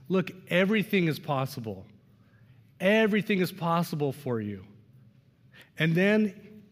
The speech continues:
he is honest. "Take this cup.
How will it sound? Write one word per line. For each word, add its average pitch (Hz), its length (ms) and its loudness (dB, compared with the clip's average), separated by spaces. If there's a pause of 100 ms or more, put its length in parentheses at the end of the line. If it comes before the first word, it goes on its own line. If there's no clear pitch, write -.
(320)
he 165 220 0
is 147 160 0 (120)
honest. 139 680 -4
"Take 156 540 -2 (420)
this 135 540 -4 (520)
cup. - 480 -10